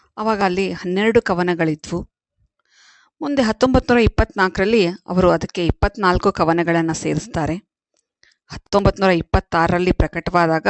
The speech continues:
ಒಟ್ಟು ಇಂಗ್ಲಿಷ್ ಗೀತೆಗಳಲ್ಲಿ ಅರವತ್ತು ಕವನಗಳಿದ್ವು.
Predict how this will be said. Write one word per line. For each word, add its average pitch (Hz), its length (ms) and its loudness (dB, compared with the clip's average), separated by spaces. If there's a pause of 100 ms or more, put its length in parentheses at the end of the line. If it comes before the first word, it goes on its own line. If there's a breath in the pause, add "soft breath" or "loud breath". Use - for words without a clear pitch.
(880 soft breath)
ಒಟ್ಟು 175 300 0
ಇಂಗ್ಲಿಷ್ 185 400 0
ಗೀತೆಗಳಲ್ಲಿ 170 540 2
ಅರವತ್ತು 175 480 -2
ಕವನಗಳಿದ್ವು. 156 760 -4